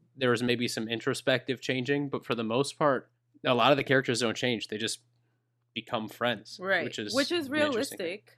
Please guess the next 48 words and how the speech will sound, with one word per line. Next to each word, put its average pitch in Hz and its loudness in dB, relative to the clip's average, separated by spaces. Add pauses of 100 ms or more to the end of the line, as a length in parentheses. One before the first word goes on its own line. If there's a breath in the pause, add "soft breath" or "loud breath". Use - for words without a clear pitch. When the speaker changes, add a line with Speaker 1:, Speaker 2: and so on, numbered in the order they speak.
Speaker 2:
I 185 0
mean, 180 -6
Speaker 1:
Yeah. 151 6
Speaker 2:
they've 214 0
known 208 -2
each 220 -10
other 196 -4 (120)
for 175 -4
only 175 -6 (320)
a 170 -2
month. 165 -4 (800)
Speaker 1:
Yeah, 110 0 (100)
I 123 -4
think 120 -2
a 110 -4
couple 110 -2
months, 120 -4
I 214 -4
Speaker 2:
Yeah, 196 4
Speaker 1:
think. 135 -6
Speaker 2:
so 220 -2
it's 220 -4
like, 202 -6 (1600)
Paul 254 4
Rudd 233 4
is 214 0
a 170 -6
grown-ass 170 -2
man, 156 -8
you 175 -6
know? 170 0
He's 190 -10
just 190 2
Speaker 1:
Yeah. 294 12
Speaker 2:
gonna, - 10
Speaker 1:
<laughs> - 8
Speaker 2:
he's 339 12
not 277 12
gonna 277 8
completely 214 2
change 185 -4
his 175 -6
ways, 151 -6
you 165 -6
know? 165 -2
He's 180 -16
like, 180 0
Speaker 1:
Yeah. 107 4